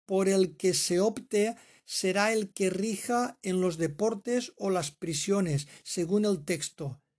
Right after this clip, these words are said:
El borrador admite las identidades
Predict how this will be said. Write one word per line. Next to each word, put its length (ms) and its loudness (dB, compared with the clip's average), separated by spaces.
El 180 -8
borrador 840 0
admite 840 0
las 240 0
identidades 960 0